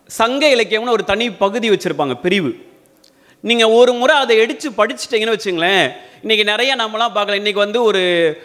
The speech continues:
ஒரு, ஒரு மாடர்ன் சார்ந்த, தொழில்நுட்ப சார்ந்த உலகத்துல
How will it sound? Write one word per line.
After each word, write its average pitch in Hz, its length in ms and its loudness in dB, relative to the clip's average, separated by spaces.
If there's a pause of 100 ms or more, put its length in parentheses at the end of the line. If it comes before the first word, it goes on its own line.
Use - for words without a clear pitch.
ஒரு, 196 160 0
ஒரு 190 120 2
மாடர்ன் 247 540 4
சார்ந்த, 202 440 0
தொழில்நுட்ப 208 480 -2
சார்ந்த 190 380 2
உலகத்துல 180 720 2